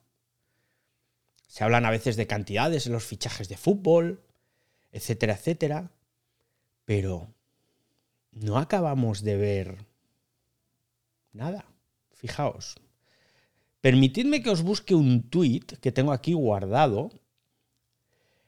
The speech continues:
A los que estáis luego escuchando el podcast,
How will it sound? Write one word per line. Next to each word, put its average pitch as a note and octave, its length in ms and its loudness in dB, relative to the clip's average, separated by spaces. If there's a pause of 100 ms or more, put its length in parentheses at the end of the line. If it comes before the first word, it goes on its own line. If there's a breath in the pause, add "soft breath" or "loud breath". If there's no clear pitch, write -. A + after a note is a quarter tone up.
(360)
A A2 80 2
los A#2+ 120 6
que B2+ 100 2
estáis F3+ 340 4
luego A3 180 6
escuchando D#3+ 500 0
el C3 120 4
podcast, F3+ 640 -2